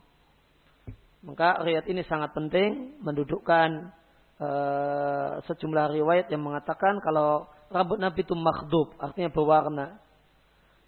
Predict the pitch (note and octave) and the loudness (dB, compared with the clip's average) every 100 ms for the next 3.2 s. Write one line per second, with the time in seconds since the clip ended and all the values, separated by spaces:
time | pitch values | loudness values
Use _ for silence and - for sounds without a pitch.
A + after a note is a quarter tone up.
0 | - E3 - D#3 D3+ D3 D3 F3+ A3+ A#3+ | -18 -14 -4 0 0 0 2 4 4 2
1 | A3 G#3+ F#3+ F#3 F#3 E3 D#3 F#3+ - F3 | -2 -2 0 0 0 0 0 0 -2 -4
2 | D#3 D3 G#3+ E4+ - _ - D#3 D#3 D3 | -2 2 2 0 -12 _ -6 -4 -4 -6
3 | D3 | -6